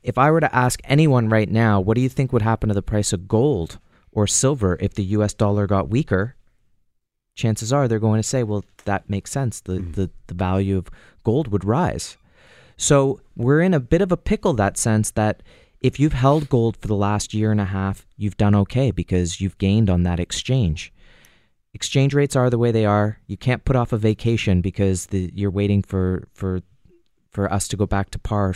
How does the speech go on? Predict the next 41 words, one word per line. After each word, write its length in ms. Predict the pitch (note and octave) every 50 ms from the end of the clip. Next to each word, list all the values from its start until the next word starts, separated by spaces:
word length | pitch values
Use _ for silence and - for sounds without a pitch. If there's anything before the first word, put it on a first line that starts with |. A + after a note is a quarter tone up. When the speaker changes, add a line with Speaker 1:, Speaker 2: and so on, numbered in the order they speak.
| - -
Speaker 1:
for 100 | - G2
you 120 | F#2 F#2+
to 120 | F2+ G2 F#2
go 160 | - F#2+ F#2+
to 80 | F#2
Miami 500 | F2+ F2+ F2+ F#2 F#2+ G#2 G#2 G2+ G2+ G2
or 100 | F2+ E2+
Vegas 460 | D#2+ F#2+ G2 G#2 G2 G2 G2 F#2 - F2+
or 40 |
New 100 | E2+ F2
York 280 | F2+ F2+ F#2+ G#2 G#2+ - -
or 40 | G2
whatnot, 460 | G2 F#2+ - - G2+ F#2 F#2 F2+ - - - - - - -
just 160 | - A#2 -
like 160 | B2+ A2+ -
you 80 | A#2 G#2+
can't 260 | - - B2 A#2 -
wait 240 | - A2 A2+ - -
for 100 | - G2+
a 60 | F#2+
better 220 | - G#2 G2+ G2+
exchange 420 | F#2+ - - - - G#2 G2+ G2+ F#2+
rate 220 | F#2+ F2+ F2 -
to, 220 | - F#2 F2+ F2 - - _
to 160 | - F#2+ F#2 F2 _
go 160 | - G2 F#2+
on 220 | G2 F#2+ F#2+ G2
your 100 | F2+ F#2
European 560 | F#2 F2 F#2 G2 G2 F#2 - - G#2 F#2+ F2+ F2+
vacation. 580 | F2+ F2+ - - A2 A#2 A#2 - F#2 D#2 F2 - - - - - -
The 80 | - A2
fact 380 | - - B2 A#2+ A#2+ - -
is, 180 | A#2 G#2+ G2+ F#2+
is 140 | G2+ F2+ F#2+
we 100 | G2+ G2+
need 180 | G2 G#2+ G#2 -
to 40 | -
protect 420 | - G#2 - - - G#2+ - -
our 120 | G#2+ F#2+
wealth 260 | F#2 F2+ F#2+ F2+ - -
now. 300 | F#2+ F2+ F2 F2 F2